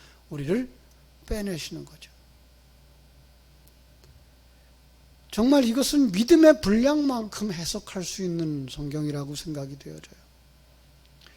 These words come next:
부르짖음에 하나님 메추라기 주셨잖아요. 그걸 어떻게 해석하라고요? 그냥 많은 사람들이 해석하는 것처럼, 자, 우리가 필요할 때, 먹고 싶을 때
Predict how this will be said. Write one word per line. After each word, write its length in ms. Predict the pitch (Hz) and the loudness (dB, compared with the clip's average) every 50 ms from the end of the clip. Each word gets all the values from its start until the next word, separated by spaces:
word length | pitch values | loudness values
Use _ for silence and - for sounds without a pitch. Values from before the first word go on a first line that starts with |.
| _ _ _ | _ _ _
부르짖음에 960 | - 196 208 285 294 277 262 226 233 262 247 240 240 233 240 240 240 240 247 262 - | -8 -4 0 0 0 0 0 -2 0 0 2 2 2 0 0 -2 -4 -6 -8 -12 -18
하나님 400 | - - 277 285 285 285 277 269 | -12 -10 -6 -6 -4 -4 -2 -2
메추라기 500 | 311 339 330 - - - 311 285 285 - | -2 -2 -4 -4 -6 -4 -4 -4 -4 -6
주셨잖아요. 960 | - - 233 240 233 - 254 247 247 240 226 226 233 233 226 220 196 180 175 - _ _ _ _ _ _ _ _ _ _ _ _ _ _ _ _ - | -4 -4 -4 -4 -4 -4 -4 -4 -2 -4 -4 -4 -6 -6 -8 -8 -10 -12 -14 -16 _ _ _ _ _ _ _ _ _ _ _ _ _ _ _ _ -14
그걸 300 | - 226 220 247 240 226 | -12 -10 -4 -2 -2 -2
어떻게 380 | 196 170 - - - - 190 | -2 -4 -8 -12 -12 -10 -10
해석하라고요? 680 | 165 156 - - - - 160 160 151 165 165 175 214 - - - _ _ _ - - - - - _ _ | -10 -10 -10 -14 -16 -14 -14 -14 -14 -12 -14 -14 -14 -16 -20 -20 _ _ _ -20 -20 -20 -20 -20 _ _
그냥 300 | - - 196 220 226 233 - - - - - _ _ | -12 -8 -6 -4 -6 -6 -8 -12 -20 -20 -20 _ _
많은 280 | 175 175 180 202 220 | -6 -2 -2 -2 -2
사람들이 420 | 208 - 220 226 214 202 208 208 214 | -2 -4 -6 -4 -4 -4 -4 -4 -6
해석하는 380 | 170 175 - - - 180 196 | -8 -8 -12 -10 -8 -8 -8
것처럼, 320 | 180 - - 196 202 196 - - - - - | -8 -10 -12 -12 -12 -14 -14 -18 -20 -20 -14
자, 200 | - 240 254 294 | -10 -6 -6 -6
우리가 300 | 285 185 202 254 294 285 | -4 -4 -2 0 0 0
필요할 520 | 269 - - 294 330 330 285 277 262 208 - | 0 0 -2 0 0 0 0 0 -2 -4 -4
때, 140 | 294 254 240 | -4 -2 0
먹고 300 | 202 214 262 254 - 311 | 2 2 0 0 0 -6
싶을 340 | 226 - - - - 254 233 | -8 -8 -10 -12 -12 -12 -10
때 200 | - - 254 | -6 -6 -6